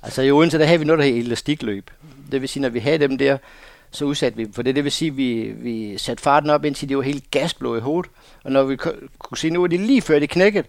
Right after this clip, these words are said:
så satte vi farten ned igen. Lige snart de havde fået vejret, så satte vi farten op igen. Så gjorde de det aldrig mere. Altså, det,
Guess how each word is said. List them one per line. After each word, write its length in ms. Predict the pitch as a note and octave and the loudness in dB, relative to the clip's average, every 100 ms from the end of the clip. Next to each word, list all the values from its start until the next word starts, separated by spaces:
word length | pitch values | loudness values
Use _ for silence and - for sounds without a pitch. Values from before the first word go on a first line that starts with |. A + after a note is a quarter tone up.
| _ | _
så 120 | - D#3+ | -10 -2
satte 200 | D#3+ C#3+ | 0 -2
vi 60 | |
farten 300 | C3+ C3+ C3+ | 0 0 0
ned 80 | C3 | 0
igen. 260 | B2+ C3 C#3 _ _ _ _ _ _ _ - | -2 -4 -8 _ _ _ _ _ _ _ -2
Lige 140 | G3+ | 0
snart 180 | F3+ D#3+ | 4 4
de 40 | |
havde 120 | D#3 | 4
fået 200 | D3 E3+ | 4 2
vejret, 160 | D#3 D3+ | 4 4
så 80 | C3+ | 2
satte 180 | - F#2+ | -6 -6
vi 40 | |
farten 280 | - D3+ D#3+ | 2 2 4
op 160 | E3+ F3 | 0 2
igen. 300 | F#3 A3+ A3+ _ - | 2 2 -4 _ -10
Så 180 | - | -8
gjorde 280 | D3 F3 G3 | -4 -2 0
de 40 | D3 | 2
det 60 | |
aldrig 220 | C#3 F#3 D#3 | 2 2 0
mere. 180 | E3+ E3 - | -4 -6 -10
Altså, 360 | - A#2 A2+ | -8 -6 -6
det, 80 | - | -8